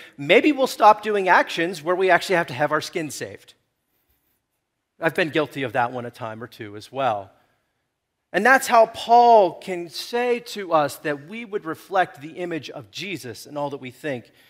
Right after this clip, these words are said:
say, and do. Paul goes on to tell us how we can bring unity, not division.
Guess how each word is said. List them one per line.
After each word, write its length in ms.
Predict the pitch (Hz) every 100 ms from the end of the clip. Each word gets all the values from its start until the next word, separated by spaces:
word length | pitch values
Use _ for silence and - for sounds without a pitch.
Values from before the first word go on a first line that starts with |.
| _
say, 580 | - - 139 120 113 110 117
and 200 | 104 101
do. 300 | 131 117 95 _ _ _ _
Paul 220 | - 202
goes 240 | 196 196 170
on 200 | 185 175
to 60 |
tell 340 | 156 - 196 196
us 400 | 147 - - - _ _ _
how 120 | 196
we 140 | 196 220
can 160 | 196
bring 280 | 180 220 208
unity, 680 | 156 208 285 226 143 127 127
not 300 | 156 170 220
division. 600 | 196 165 208 175 113 98